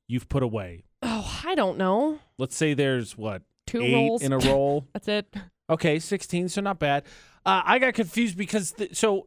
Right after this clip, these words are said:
Speaker 1: to me, I would define a sushi roll as the whole roll, right?
Speaker 2: Right.
Speaker 1: Well, this woman apparently ate, uh, I, way I read it, thirty-two rolls of sushi, and I was like,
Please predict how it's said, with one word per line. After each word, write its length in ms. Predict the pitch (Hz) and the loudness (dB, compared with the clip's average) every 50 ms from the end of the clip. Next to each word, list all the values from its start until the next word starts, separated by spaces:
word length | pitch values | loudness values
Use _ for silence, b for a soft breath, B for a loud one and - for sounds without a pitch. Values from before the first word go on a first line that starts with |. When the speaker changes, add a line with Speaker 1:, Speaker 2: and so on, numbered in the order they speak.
| _ | _
Speaker 1:
to 100 | - - | -2 0
me, 300 | 254 277 320 330 311 294 269 - | 2 2 2 4 2 2 2 4
I 140 | 214 254 302 | 4 4 4
would 120 | 320 311 226 | 2 2 0
define 380 | 269 226 - 247 240 240 220 | -2 0 0 0 0 0 0
a 60 | 202 | -2
sushi 500 | 190 - - 214 220 180 - - 202 170 143 | -2 -2 -4 -4 -4 -4 -4 -4 -6 -6 -4
roll 500 | 143 175 180 175 165 156 147 147 147 - - | -2 0 2 2 2 2 0 -2 -2 -4 -8
as 140 | 151 127 | -8 -8
the 80 | - 147 | -8 -4
whole 240 | 131 151 151 139 123 | -2 -2 -2 -2 -4
roll, 300 | 123 120 117 107 98 95 | -6 -6 -6 -6 -8 -6
right? 300 | 107 135 151 165 165 165 _ _ _ - | -4 -2 -2 -2 -4 -6 _ _ _ -2
Speaker 2:
Right. 200 | 220 220 185 - _ _ _ _ _ - | 0 0 0 -2 _ _ _ _ _ 0
Speaker 1:
Well, 160 | 180 196 196 | 2 2 2
this 220 | 175 226 226 - 233 | 2 0 0 0 0
woman 260 | 254 240 240 226 220 | 2 2 2 2 0
apparently 540 | 214 180 151 196 202 196 196 185 180 185 185 - | -2 -2 -2 0 0 0 0 -2 -4 -4 -2 -2
ate, 220 | 175 175 170 - - - _ - | -2 -2 -2 -4 -10 -18 _ -16
uh, 80 | 156 151 131 - - _ | -14 -14 -14 -16 -14 _
I, 120 | - 131 139 117 117 - - | -4 -4 -4 -4 -8 -14 -14
way 260 | 135 123 117 147 156 | -14 -6 -2 0 0
I 40 | 139 | 0
read 220 | 127 135 151 143 135 | 2 0 0 0 -2
it, 140 | - - | -4 0
thirty-two 680 | - 202 214 202 202 185 - - 190 190 180 170 165 - - | 2 2 2 2 0 -4 -4 -2 0 0 0 0 -2 -4 -6
rolls 460 | 151 160 247 254 247 233 214 180 - | 2 4 6 6 6 6 4 2 0
of 80 | 202 170 | -2 -2
sushi, 340 | - - 226 233 190 - 202 | 0 0 0 0 2 0 0
and 100 | 190 185 | 0 2
I 80 | 185 | 2
was 100 | 185 175 165 | 0 0 -2
like, 140 | 165 151 | -4 -4